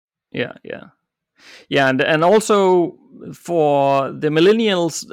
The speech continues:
you know, they have a very, very large population base. They're even larger than the boomers. But as you pointed out in your article as well, they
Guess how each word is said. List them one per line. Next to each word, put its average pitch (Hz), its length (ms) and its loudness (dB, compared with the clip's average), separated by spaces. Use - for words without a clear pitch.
you 170 160 -8
know, 160 120 2
they 196 260 2
have 180 440 -4
a 143 500 0
very, 196 500 4
very 160 320 4
large 143 360 -2
population 147 580 -4
base. 190 380 -2
They're 139 200 -4
even 190 360 -2
larger 147 360 -2
than 131 220 -4
the 127 60 -4
boomers. 170 560 -4
But - 260 -6
as 143 260 -6
you 160 100 -2
pointed 156 380 -4
out 156 180 0
in 147 120 -6
your 135 100 -4
article 143 520 -2
as 123 160 -10
well, 135 320 -4
they 147 240 -2